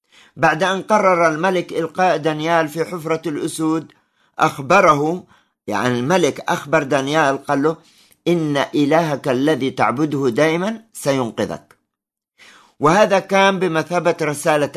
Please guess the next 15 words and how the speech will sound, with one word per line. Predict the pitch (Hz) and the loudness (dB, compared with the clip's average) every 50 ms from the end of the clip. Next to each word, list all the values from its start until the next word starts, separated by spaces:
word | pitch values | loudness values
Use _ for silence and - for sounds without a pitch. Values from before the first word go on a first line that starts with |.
| - - | -4 -2
أمل | 160 151 147 139 139 135 131 | -2 0 0 -2 -2 -2 -2
لدانيال | 127 107 131 123 120 120 123 139 143 139 135 123 | -4 -2 -2 -2 -2 -2 -2 -2 -2 -2 -2 -2
في | - 143 127 | -2 -2 0
وقت | 123 135 131 - - _ - 147 | 2 2 0 -2 -2 _ -10 -8
كان | 135 123 107 - 151 151 151 143 131 120 120 | -8 -8 -8 -4 -2 0 0 0 -2 -4 -6
فيه | - 156 156 147 127 123 | -2 -2 -2 0 0 -2
اليأس | 110 110 113 131 175 180 160 - - - - - - - - _ _ - | -4 -4 0 0 0 0 0 -4 -10 -14 -14 -18 -20 -20 -20 _ _ -4
قد | 139 123 107 139 | -4 -2 -2 -2
يطغى | 170 185 - - 143 135 156 | -4 -4 -4 -6 0 4 6
على | 156 156 147 - 123 139 131 131 | 8 8 6 6 2 2 2 0
الكثيرين. | 120 - - 107 - - 95 92 87 85 76 - - _ _ _ _ _ _ _ _ _ _ _ _ _ _ _ _ _ _ _ _ _ _ _ _ _ _ _ _ _ _ _ _ _ _ _ - | -2 -2 -4 -6 -6 -6 -8 -8 -8 -10 -14 -16 -20 _ _ _ _ _ _ _ _ _ _ _ _ _ _ _ _ _ _ _ _ _ _ _ _ _ _ _ _ _ _ _ _ _ _ _ 0
وعندما | 135 147 170 233 254 247 190 233 208 202 185 175 | 0 0 2 0 -2 2 2 2 2 2 0 0
تم | 170 - 202 196 190 180 170 | 0 -2 -2 -2 -2 -2 -4
إلقاء | 165 131 175 156 147 143 - - 165 165 156 143 143 135 - - _ _ _ _ _ _ _ - | -4 -2 -2 -2 -2 -2 -2 0 4 4 6 4 4 2 -2 -8 _ _ _ _ _ _ _ -8
دانيال | 104 117 143 139 139 139 143 151 160 151 143 135 123 - | -2 0 0 0 0 -2 0 0 0 2 0 0 -4 -6